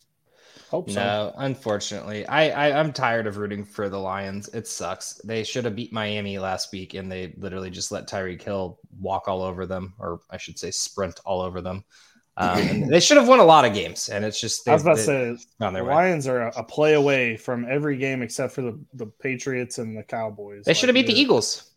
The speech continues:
Speaker 2: They were gonna be the first team to beat the Eagles. They
Speaker 1: Shoulda
Speaker 2: would have
Speaker 1: beat,
Speaker 2: stopped
Speaker 1: shoulda
Speaker 2: this
Speaker 1: beat the Eagles.
Speaker 2: undefeated,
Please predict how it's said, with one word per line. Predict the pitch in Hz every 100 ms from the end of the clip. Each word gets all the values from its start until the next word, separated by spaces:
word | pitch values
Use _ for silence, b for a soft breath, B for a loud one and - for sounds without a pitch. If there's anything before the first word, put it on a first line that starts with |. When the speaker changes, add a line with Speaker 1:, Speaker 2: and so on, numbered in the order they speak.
| -
Speaker 2:
They | 175
were | 196 165
gonna | 170 185
be |
the | 175
first | 170 196 190 -
team | 202 165
to |
beat | 151 151
the |
Eagles. | 165 135 117
They |
Speaker 1:
Shoulda | 131
Speaker 2:
would | 127
have | 127
Speaker 1:
beat, | 120
Speaker 2:
stopped | 139 147
Speaker 1:
shoulda | - 143
Speaker 2:
this | 147
Speaker 1:
beat | 131 127
the | 120
Eagles. | 127 190 208 156 135
Speaker 2:
undefeated, | 151 143 131